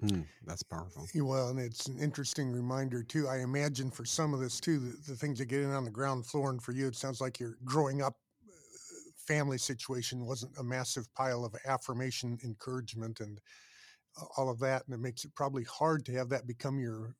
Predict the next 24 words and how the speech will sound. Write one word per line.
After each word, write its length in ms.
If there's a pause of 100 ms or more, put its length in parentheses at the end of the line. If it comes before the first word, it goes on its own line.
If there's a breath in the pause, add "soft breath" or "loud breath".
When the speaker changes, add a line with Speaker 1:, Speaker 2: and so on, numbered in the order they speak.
Speaker 2:
first 440
nature. 460
You 140
know, 80
you 160
kinda 260
have 200
to 180 (140)
retrain 800
yourself 460
to 80
do 140
certain 340
things 240
that 80
you 140
would 100
have 140
loved 260
to 80
have 240
been 200
your 240 (420 soft breath)
initial, 600